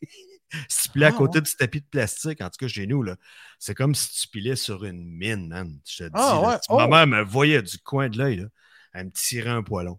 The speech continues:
Speaker 1: Non, non, mais <laughs> non, mais,
Speaker 2: Ça
Speaker 1: euh,
Speaker 2: paraissait pas, c'était un Tefal, fait que ça te collait pas dans la face.
Speaker 1: le tapis,
Speaker 2: Ouais.
Speaker 1: faut-,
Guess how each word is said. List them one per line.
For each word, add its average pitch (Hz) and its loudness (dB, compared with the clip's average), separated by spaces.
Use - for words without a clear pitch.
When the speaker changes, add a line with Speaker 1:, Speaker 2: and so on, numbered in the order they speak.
Speaker 1:
Non, 95 -10
non, 165 -4
mais - 0
<laughs> - 2
non, 151 10
mais, 147 12
Speaker 2:
Ça 139 12
Speaker 1:
euh, 139 12
Speaker 2:
paraissait 202 8
pas, 247 8
c'était 247 4
un 196 4
Tefal, 196 4
fait 170 -2
que - -12
ça 156 -2
te - -14
collait 156 2
pas 165 -2
dans 151 -2
la 127 -6
face. 131 -4
Speaker 1:
le 131 -14
tapis, 147 0
Speaker 2:
Ouais. 165 -2
Speaker 1:
faut-, 143 0